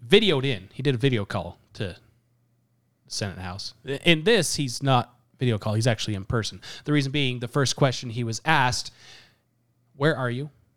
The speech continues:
Are you in a secure location? Are you off on another country taking care of something? What is, oh no, I'm in my office." "Oh,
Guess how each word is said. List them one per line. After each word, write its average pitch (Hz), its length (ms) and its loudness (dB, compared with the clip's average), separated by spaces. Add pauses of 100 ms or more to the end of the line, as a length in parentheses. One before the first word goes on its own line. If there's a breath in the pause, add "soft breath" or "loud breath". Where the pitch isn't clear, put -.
(720)
Are 127 60 0
you 131 100 4
in 127 80 0
a 113 60 0
secure 123 520 0 (460)
location? 151 560 0
Are 135 100 -4
you 113 360 -4 (100)
off - 400 2 (460)
on 120 160 0
another 107 300 -2
country 120 340 -2
taking 110 240 -4
care 151 160 0
of 151 60 0
something? 151 260 0
What 131 120 4
is, 113 140 -2 (380 soft breath)
oh 156 120 2
no, 139 80 0
I'm 131 160 0
in 135 80 -2
my 117 160 -4
office." 107 520 -4 (1400 soft breath)
"Oh, 151 340 4